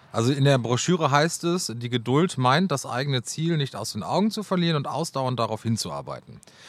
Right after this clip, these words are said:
Für uns Malteser ist das gelebte Praxis. In unserer Ausbildung vermitteln wir unermüdlich ein breites Wissen. So können immer mehr Menschen anderen helfen. Ich glaube, es geht nicht um die Ausbildung. Ähm, ich hab da immer noch so,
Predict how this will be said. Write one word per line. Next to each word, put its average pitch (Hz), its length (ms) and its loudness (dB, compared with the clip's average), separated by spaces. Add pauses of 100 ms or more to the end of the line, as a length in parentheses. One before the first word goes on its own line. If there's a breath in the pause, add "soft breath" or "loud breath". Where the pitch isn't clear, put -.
(200 loud breath)
Für 143 160 -4
uns 143 160 0
Malteser 160 460 0
ist 156 120 -4
das 143 140 -4
gelebte 123 340 -4
Praxis. - 760 -4 (460 soft breath)
In 127 120 -6
unserer 135 260 -2
Ausbildung 165 540 0
vermitteln 139 540 -2
wir 123 420 -4 (160)
unermüdlich 123 880 -2
ein 104 180 -4
breites 98 520 -6
Wissen. 80 360 -6 (160)
So 101 200 -8
können 135 220 -2
immer 135 180 0
mehr 123 220 0
Menschen 120 320 -2
anderen 98 280 -6
helfen. 87 420 -6 (480 soft breath)
Ich - 100 -14
glaube, 147 160 0
es 135 100 -6
geht 131 140 -6
nicht 151 160 -6
um 127 100 0
die 101 80 -6
Ausbildung. 120 720 -2 (440 soft breath)
Ähm, 117 300 -2
ich - 140 -8
hab 143 100 -6
da 143 80 -2
immer 139 220 0
noch 139 140 2
so, 131 300 0